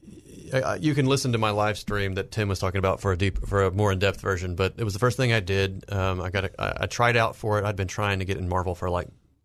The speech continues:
really hard for, well, years, but really, really hard for, like, six months. And then the editor finally called me back,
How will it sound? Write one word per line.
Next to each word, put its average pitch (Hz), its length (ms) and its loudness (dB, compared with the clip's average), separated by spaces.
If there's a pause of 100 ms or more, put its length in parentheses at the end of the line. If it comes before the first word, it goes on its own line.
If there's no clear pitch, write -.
(520)
really 123 460 4
hard 98 280 2
for, 98 220 -8 (540)
well, 95 160 0
years, 92 440 2
but - 180 -2 (400)
really, 110 280 0
really 101 180 0
hard 95 200 0
for, 95 80 -4 (340)
like, - 180 -10
six - 280 -4
months. 90 320 0
And 90 100 -2
then 87 120 0
the 90 80 0
editor 92 260 0
finally 101 340 0
called 95 240 -2
me 92 100 0
back, 87 360 -2